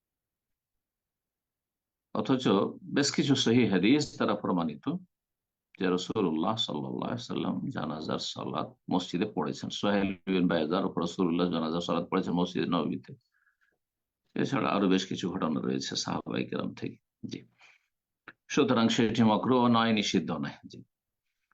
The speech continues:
ওমান ফাতাতু সালাত আলাইহা ফি আহাদিহিমা, যদি কারো জানাজা ছুটে গিয়ে থাকে, জানাজার সালাত পায়নি, ফাল আফজালু, তার জন্য উত্তম হচ্ছে ইউসাল্লি বাদা দাফনি, দাফন করার পরেও, দাফন হয়ে গেছে,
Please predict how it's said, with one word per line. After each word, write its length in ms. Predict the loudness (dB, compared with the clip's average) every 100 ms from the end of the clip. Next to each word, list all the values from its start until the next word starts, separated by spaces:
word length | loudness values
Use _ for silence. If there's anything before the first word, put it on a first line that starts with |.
| 0
ওমান 260 | 4 6 6
ফাতাতু 520 | 4 0 -2 0 0
সালাত 360 | 2 2 2 2
আলাইহা 300 | 4 4 2
ফি 140 | 0
আহাদিহিমা, 540 | 2 2 2 2 2 0 0
যদি 360 | 2 2 4 2
কারো 220 | 2 2 2
জানাজা 360 | 2 2 0 -2
ছুটে 280 | -4 0 0
গিয়ে 220 | 0 -4
থাকে, 260 | -6 -10 -12 -6
জানাজার 400 | 0 2 2 0 0
সালাত 220 | -2 -2 -4
পায়নি, 280 | -4 -4 -4
ফাল 200 | -2 2
আফজালু, 500 | 4 4 4 2 2 2
তার 180 | 0 -2 -4 -2
জন্য 140 | 0
উত্তম 260 | 0 0 0
হচ্ছে 180 | 0 2
ইউসাল্লি 400 | 2 0 0 0 2
বাদা 200 | 0 0
দাফনি, 300 | -2 -4 -6 -2
দাফন 320 | -2 0 0
করার 260 | 2 0 -2 -2
পরেও, 260 | 0 0 0 -6 -8
দাফন 240 | -4 0
হয়ে 180 | 2 2
গেছে, 200 | 0 -4